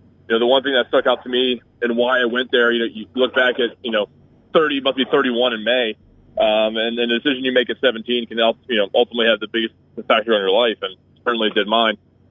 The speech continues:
Um, and I was having a lot of great offers come in, and this, that, and the other,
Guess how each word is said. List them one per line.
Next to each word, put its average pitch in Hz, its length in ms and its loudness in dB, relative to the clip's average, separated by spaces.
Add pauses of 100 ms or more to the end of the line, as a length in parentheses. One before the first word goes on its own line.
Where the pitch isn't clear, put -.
(100)
Um, 101 360 0 (760)
and 120 100 2
I 123 100 2
was 117 100 -6
having 120 220 0
a 110 60 -4
lot 110 180 2
of 107 80 -4
great 113 280 0 (400)
offers 120 440 0
come 113 180 0
in, 113 240 0
and 104 340 -6 (120)
this, 110 260 -2
that, 123 120 4
and 113 60 -4
the 113 60 0
other, 117 260 0